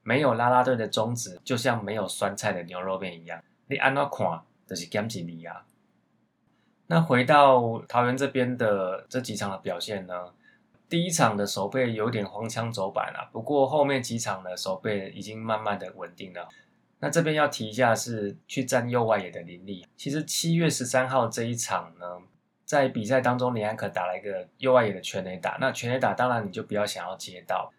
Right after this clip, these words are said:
不过如果各位有看转播的话，就会发现其实这一个全垒打球，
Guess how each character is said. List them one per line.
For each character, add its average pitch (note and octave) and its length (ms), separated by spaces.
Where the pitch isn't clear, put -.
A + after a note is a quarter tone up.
不 C3+ 80
过 D#3+ 100
如 D#3 80
果 B2+ 120
各 C3 120
位 C3 80
有 G#2 100
看 A2+ 180
转 F#2 180
播 G2+ 120
的 G2+ 80
话， G2 80
就 G#2 140
会 G2+ 60
发 G2+ 180
现 G2 260
其 G2+ 140
实 F#2+ 140
这 A2+ 200
一 A#2 140
个 G#2 180
全 G2 200
垒 G2 100
打 F2+ 180
球， - 360